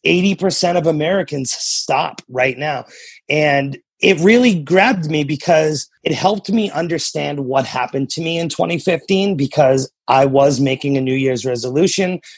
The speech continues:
but I didn't start on January first. I just started on December first, and my resolution was out the window. I didn't,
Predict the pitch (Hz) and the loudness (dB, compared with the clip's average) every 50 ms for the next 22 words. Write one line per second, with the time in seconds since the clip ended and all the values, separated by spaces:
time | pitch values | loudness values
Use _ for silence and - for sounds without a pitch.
0 | _ _ - 139 139 139 135 131 113 - - 143 147 143 139 135 123 - - - | _ _ -2 2 2 4 2 2 0 -4 -2 -2 -2 0 -2 -4 -4 -4 -4 -4
1 | 147 127 123 123 117 117 107 127 120 117 117 117 117 107 101 - - 110 107 107 | -2 -4 -2 -4 -6 -6 -4 -4 -6 -6 -6 -8 -8 -8 -8 -8 -6 -6 -6 -6
2 | - - - - 127 123 131 135 127 113 135 120 - - - - - - - - | -10 -12 -6 -2 2 2 4 2 2 2 0 0 0 0 -2 -4 -2 -2 0 0
3 | - - - - - 131 131 143 147 135 117 101 98 101 104 - - - - - | 2 0 -2 -2 0 2 2 2 2 2 -2 -4 -8 -10 -12 -18 -20 -20 -20 -20
4 | _ _ - 135 135 123 117 - - 135 147 156 147 - - 123 107 101 104 - | _ _ -8 -6 -6 -6 -6 -6 -6 -4 -4 -4 -4 -4 -4 -6 -8 -8 -8 -10
5 | - - - 131 123 120 120 117 - - - - _ _ 143 135 131 127 135 139 | -12 -10 -10 -12 -10 -10 -12 -14 -16 -18 -20 -20 _ _ 2 2 4 4 4 2
6 | 135 117 131 127 135 165 170 - - 139 123 123 117 113 120 113 113 - 117 117 | 2 2 2 2 4 4 4 2 0 -2 -4 -4 -2 -2 -2 -4 -4 -6 -6 -4
7 | 143 160 160 120 110 104 104 - - _ 127 135 139 131 107 - 135 139 131 127 | -4 -4 -4 -4 -4 -6 -6 -10 -6 _ 0 0 0 0 -2 -4 -4 -2 -2 -2
8 | 143 135 - _ | -4 -6 -6 _